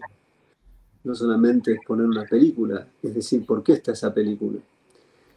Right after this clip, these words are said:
Y decir que esa película está porque hace hablar al cine del mundo y del mundo del cine de una determinada manera, ¿no? Yo pensaba en La Terminal y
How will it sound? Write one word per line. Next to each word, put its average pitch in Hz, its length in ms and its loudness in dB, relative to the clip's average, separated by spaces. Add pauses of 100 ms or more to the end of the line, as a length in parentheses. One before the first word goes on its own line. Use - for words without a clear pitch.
(220)
Y 107 280 -2
decir 117 380 0
que 143 80 6
esa 135 180 2
película 131 360 4
está 151 340 4
porque 117 400 2
hace 123 320 -2
hablar 123 340 4 (140)
al 113 160 -4
cine 139 380 6
del 117 120 2
mundo 143 320 6
y 127 80 4
del 113 180 2
mundo 135 220 6
del 123 120 4
cine 139 280 4
de 160 80 8
una 117 160 0
determinada 117 680 -6
manera, 131 460 2
¿no? 131 160 -16 (840)
Yo 160 220 2
pensaba 196 480 6
en 185 80 8
La 156 80 4
Terminal 151 760 4
y 120 840 -4